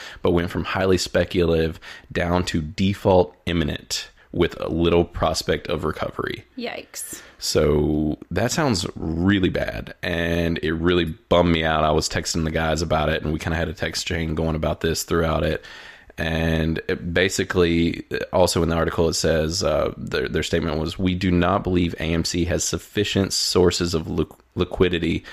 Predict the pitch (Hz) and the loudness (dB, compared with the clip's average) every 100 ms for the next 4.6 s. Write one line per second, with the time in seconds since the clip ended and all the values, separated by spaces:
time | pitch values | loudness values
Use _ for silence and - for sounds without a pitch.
0 | - - - - - 92 85 87 - 82 | -20 -16 -8 -6 2 4 4 2 2 -2
1 | 80 - - - 80 - - 85 85 - | 0 -2 -4 -4 -4 -4 -2 -2 -2 0
2 | 85 85 80 85 85 80 - - 80 - | 0 2 0 0 0 -2 -4 -2 -2 -2
3 | - - 73 69 - - 80 78 - 82 | -4 -2 0 0 -4 -4 -2 -2 -4 -4
4 | 80 80 - 78 - - | -2 -2 -2 -4 -4 -8